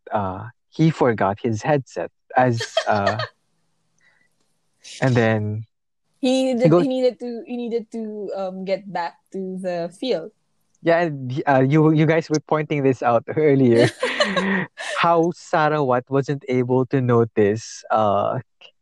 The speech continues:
Speaker 1: Tyne's
Speaker 2: The
Speaker 1: earphones
Speaker 2: <laughs>
Speaker 1: when
Speaker 2: Yeah.
Speaker 1: his earphones were right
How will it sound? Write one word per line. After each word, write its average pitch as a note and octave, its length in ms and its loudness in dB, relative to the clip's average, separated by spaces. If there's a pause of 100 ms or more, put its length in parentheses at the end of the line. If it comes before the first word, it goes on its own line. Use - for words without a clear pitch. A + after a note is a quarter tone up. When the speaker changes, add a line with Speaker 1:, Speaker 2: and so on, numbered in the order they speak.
(420)
Speaker 1:
Tyne's C#3+ 320 0
Speaker 2:
The A#3 80 0
Speaker 1:
earphones C3 640 2 (160)
Speaker 2:
<laughs> - 160 -8
Speaker 1:
when D#3 320 2
Speaker 2:
Yeah. - 0 - (160)
Speaker 1:
his C3+ 180 -8
earphones D3 760 0
were C3 160 4 (160)
right B2 360 0